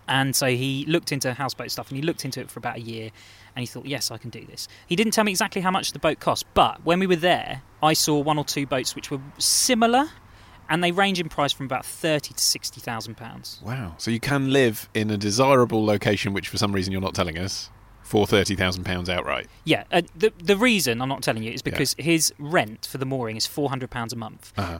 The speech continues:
Speaker 1: That's cheap. And the reason it's cheap is 'cause it's technically not a residential mooring, which is why I don't want to tell you where
Speaker 2: Oh,
Speaker 1: it is.
Speaker 2: okay.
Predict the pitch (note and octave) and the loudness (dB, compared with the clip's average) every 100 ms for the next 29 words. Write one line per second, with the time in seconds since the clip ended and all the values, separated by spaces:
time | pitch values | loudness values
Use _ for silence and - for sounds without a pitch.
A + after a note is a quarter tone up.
0 | - F3+ - - A2+ - - - - - | -2 0 0 -2 -4 -8 -20 -20 -20 -8
1 | C3 C#3+ C3+ - C#3+ F#3+ D#3+ B2+ - A#2 | -2 0 0 -2 0 2 0 -4 -6 -6
2 | B2 - B2+ - - - - - - B2 | -6 -6 -6 -4 -4 -4 -8 -12 -8 -4
3 | C3 C#3+ B2 B2+ A#2+ A#2+ B2+ B2 B2 G#2 | -4 -4 -4 -4 -4 -6 -6 -6 -4 -6
4 | G#2 A#2 A2+ A#2 A2 A#2 A#2 A#2+ G2 F#2 | -10 -10 -6 -6 -6 -10 -8 -4 0 2
5 | F2+ E2+ E2+ - D#2 | 2 0 0 -2 -2